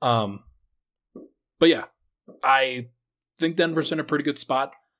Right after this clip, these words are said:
The shooting efficiency for the starters is good. They seem to be locked in, about as locked in as they've ever been.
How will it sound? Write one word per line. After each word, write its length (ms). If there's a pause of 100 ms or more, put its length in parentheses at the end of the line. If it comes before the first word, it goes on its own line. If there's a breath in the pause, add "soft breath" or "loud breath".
(260)
The 120
shooting 320
efficiency 580
for 640
the 100
starters 480
is 100
good. 340
They 140
seem 240
to 80
be 100
locked 400
in, 160
about 260
as 120
locked 280
in 120
as 100
they've 160
ever 180
been. 360